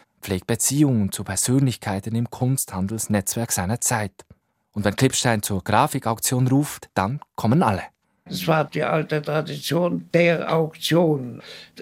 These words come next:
Speaker 2: Im Gegensatz zu England, wo es reine Auktionshäuser gibt, hatte die Schweiz und Deutschland eine andere Tradition.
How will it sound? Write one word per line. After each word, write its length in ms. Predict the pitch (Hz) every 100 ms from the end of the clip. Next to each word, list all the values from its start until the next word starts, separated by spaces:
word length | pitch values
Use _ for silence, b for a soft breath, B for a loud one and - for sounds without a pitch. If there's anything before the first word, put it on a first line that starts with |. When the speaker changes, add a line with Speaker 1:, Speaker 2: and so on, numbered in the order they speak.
| -
Speaker 2:
Im 180 | 170 147
Gegensatz 760 | 180 185 185 170 165 165 -
zu 80 | 170
England, 540 | - 170 165 151 151
wo 100 | 156
es 160 | 160 156
reine 420 | 156 175 170 160
Auktionshäuser 1000 | 170 160 - 151 170 - 139 147 - 139
gibt, 380 | - 143 - - B B B B
hatte 340 | 143 147 160 156
die 200 | 165 151
Schweiz 460 | 147 160 165 160
und 200 | 160 156
Deutschland 640 | 156 160 - - 151 147
eine 300 | - 156 147
andere 420 | 123 175 180 170 156
Tradition. 800 | 156 156 156 151 - 165 165